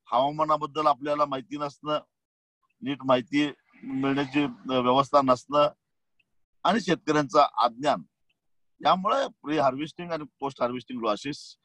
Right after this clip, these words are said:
हे सातत्यानं वाढत चाललेले आहेत. ते कमी करणं एक मोठं आव्हान आपल्या समोर आहे आणि ते आव्हान आपण सगळ्या तरुण पोरांनी, अ,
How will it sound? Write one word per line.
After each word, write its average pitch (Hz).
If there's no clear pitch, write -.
हे 120
सातत्यानं 127
वाढत 104
चाललेले 139
आहेत. 151
ते 226
कमी 208
करणं 170
एक 208
मोठं 175
आव्हान 156
आपल्या -
समोर 120
आहे 151
आणि 143
ते 180
आव्हान 156
आपण 139
सगळ्या 123
तरुण 123
पोरांनी, 127
अ, 110